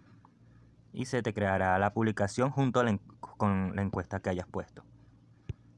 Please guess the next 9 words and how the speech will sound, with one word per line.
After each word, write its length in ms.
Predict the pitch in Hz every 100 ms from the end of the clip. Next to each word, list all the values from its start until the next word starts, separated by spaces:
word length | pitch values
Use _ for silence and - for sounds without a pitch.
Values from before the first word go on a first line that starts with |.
| -
También 380 | 117 135 135 123
puedes 220 | 117 98
agregar 380 | 107 107 95 90
imágenes. 560 | 90 90 98 113 - - - - - - - - - - - - - - - - - - - _ -
Y 360 | 131 143 143
puedes 300 | 110 110 98
agregar 380 | 113 107 92 98
links. 460 | 95 92 107 - - - - - - - - - - - _ - - - - - - - - - - - - - - - - - - - - - - - - -
También, 540 | - 107 107 107 113